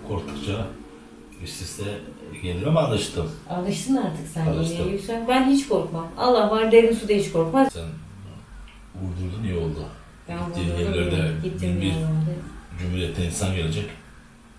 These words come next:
Speaker 2: Evet.
Speaker 1: Ama bağışıklılıklarımız kuvvetlendi bence halk olarak, millet olarak. Çok bağışıklığımız güçlü oldu.
Speaker 2: Güçlü.
Speaker 1: Çünkü alıştı.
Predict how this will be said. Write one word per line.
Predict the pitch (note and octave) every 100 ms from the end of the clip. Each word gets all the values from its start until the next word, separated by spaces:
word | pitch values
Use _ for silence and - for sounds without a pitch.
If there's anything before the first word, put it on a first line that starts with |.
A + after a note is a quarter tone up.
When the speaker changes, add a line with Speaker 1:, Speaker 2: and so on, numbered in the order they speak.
| -
Speaker 2:
Evet. | E3+ E3 D#3+ -
Speaker 1:
Ama | D3 D#3+ C#3
bağışıklılıklarımız | B2 B2 B2 - C3 B2 B2 B2 A#2+ A#2+ A#2+ - - -
kuvvetlendi | A#2+ G#2+ G2+ G#2 F2+ E2
bence | E2+ D#2 D#2 - -
halk | E2+ D#2+
olarak, | D#2+ D2+ D2+ - - - - -
millet | G#2+ F#2 D#2+
olarak. | D#2+ D#2 A#2 A#2 - - - - -
Çok | A2 F#2 F#2
bağışıklığımız | F2+ - - F2+ E2+ D#2+ G2+
güçlü | F2 - F#2+
oldu. | F2 G2 A2+ -
Speaker 2:
Güçlü. | F2 F#2+
Speaker 1:
Çünkü | F2 F2 G2+ D#2+ - - -
alıştı. | C#3+ C3+ - -